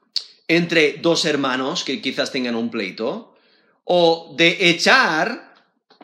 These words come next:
eh, a alguien que persiste en pecar, ¿no? Porque vemos varias veces en, en las Escrituras donde nos dice que debemos de, de juzgar, ah, si alguien está haciendo lo malo.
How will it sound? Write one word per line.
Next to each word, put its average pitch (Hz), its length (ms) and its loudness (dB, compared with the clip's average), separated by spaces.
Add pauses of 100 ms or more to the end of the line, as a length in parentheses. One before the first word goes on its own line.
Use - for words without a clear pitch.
(180)
eh, 165 180 0
a 156 160 0
alguien 180 280 2
que 185 100 -2
persiste 196 720 2
en 170 160 -2
pecar, 160 840 -2
¿no? 175 160 -4
Porque 139 240 -6
vemos 139 480 -4 (480)
varias 127 320 -4
veces 143 280 -2
en, 151 160 -6
en 131 60 -6
las 127 180 -4
Escrituras 131 540 -4
donde 120 760 -4 (200)
nos 117 160 -8
dice 131 280 -4
que 127 180 -2
debemos 123 580 -2
de, 131 240 -2
de 120 160 -6
juzgar, 123 1000 -4 (380)
ah, 120 340 -6
si 120 400 -4
alguien 123 280 -4
está 117 180 -8
haciendo 127 260 -6
lo 104 140 -6
malo. 202 320 -2